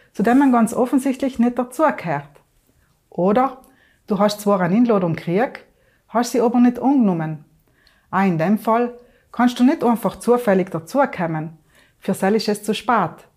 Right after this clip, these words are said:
Du stehst nicht auf der Gästeliste. In der Bibel erzählt Jesus auch einmal von einer Einladung zu einem besonderen Event,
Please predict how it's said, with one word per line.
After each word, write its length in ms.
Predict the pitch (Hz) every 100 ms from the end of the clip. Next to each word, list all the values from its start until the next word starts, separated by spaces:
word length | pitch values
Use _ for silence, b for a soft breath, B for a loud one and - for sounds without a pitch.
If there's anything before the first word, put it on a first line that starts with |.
| _ _ _
Du 100 | 220
stehst 300 | - 190 185
nicht 220 | 208 247
auf 140 | 226 233
der 100 | 247
Gästeliste. 760 | 247 - 165 160 160 165 160 - _ _ _ _ _ b b b b b b _
In 140 | 233
der 80 | 208
Bibel 540 | 190 196 233 320 320 -
erzählt 360 | 208 - 226 220
Jesus 360 | 233 254 247 -
auch 160 | 247
einmal 240 | 262 202 180
von 180 | 190
einer 100 | 175
Einladung 460 | 185 180 165 165 165
zu 160 | 165 185
einem 120 | 165
besonderen 380 | - 208 185 165
Event, 480 | 165 160 156 156